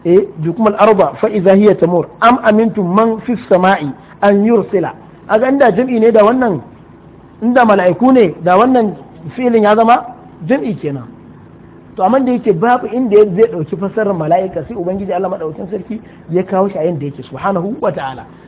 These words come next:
dan ya tabbatar mana abin da yake nufi. Amma dan wani dan bana bakwai a larabci kawai sai ya ce wai zai fassara maka abin da ake nufi.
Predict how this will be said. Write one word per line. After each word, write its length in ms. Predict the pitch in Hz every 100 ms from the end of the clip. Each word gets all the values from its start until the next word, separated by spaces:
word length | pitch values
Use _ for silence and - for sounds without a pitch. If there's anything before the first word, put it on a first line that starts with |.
| 156
dan 260 | 185 226
ya 80 | 202 - -
tabbatar 480 | 190 180 214 214
mana 320 | 214 233 226 214 - - -
abin 240 | 170 185
da 60 | 156
yake 200 | 143 139
nufi. 200 | 117 - - - - - - - -
Amma 240 | 170 196 254
dan 300 | 254 254 247 196
wani 200 | 220 233
dan 140 | 247 233
bana 180 | 240 233
bakwai 240 | 247 220
a 100 | 165
larabci 500 | 165 170 170 165 170 - - - - - - -
kawai 200 | 214 196
sai 100 | 214
ya 60 | 202
ce 80 | 196
wai 240 | 196 226 - - - - 190
zai 100 | 208
fassara 380 | 202 196 180 180
maka 200 | 180 170
abin 160 | 151 143
da 80 |
ake 180 | 139 135
nufi. 160 | 127